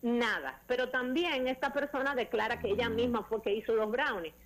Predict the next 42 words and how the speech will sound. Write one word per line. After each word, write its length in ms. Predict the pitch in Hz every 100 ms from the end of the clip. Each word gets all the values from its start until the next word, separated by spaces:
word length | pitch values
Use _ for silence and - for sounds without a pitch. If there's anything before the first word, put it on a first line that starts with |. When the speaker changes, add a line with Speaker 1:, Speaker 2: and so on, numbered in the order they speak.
| - - -
Speaker 1:
pero 240 | 254 247 240
no 400 | 240 254 285 -
trajeron 460 | 262 262 254 277 269
ni 140 | 254
siquiera 400 | 233 190 240 254
un 160 | 254 247
molde 420 | 262 226 170 160
de 100 | 202
unos 260 | 185 202 214
brownies 400 | 208 185 202 208
para, 340 | 185 175 165 190
eh, 120 | 185 165
de 180 | 180 185
la 120 | 180 175 -
cocina 440 | 190 - 220 226
de 60 | 214
la 140 | 196
casa 260 | - 208 196
de 80 | 196
esa 220 | 196 190
persona 440 | 240 - 202 202 - - - -
para 320 | 233 220 208
saber 380 | 226 196 196 214
si 80 | 240 202
es 60 |
verdad 300 | 190 196 180 233
que 80 |
lo 120 | 175 170
hizo. 200 | 262 - - - - - - -
Entonces, 960 | 233 233 262 285 269 302 269 240 226 - - -
que 320 | 208 233 214
ella 160 | 226 226
misma 260 | 226 214 190
fue 160 | 208
que 80 | 190
lo 140 | 170
hizo. 280 | 247 214 - - - - -
O 100 | 247
sea 260 | 254 320 302
que 100 | 311
a 100 | 277
nosotros, 460 | 269 285 370 415 427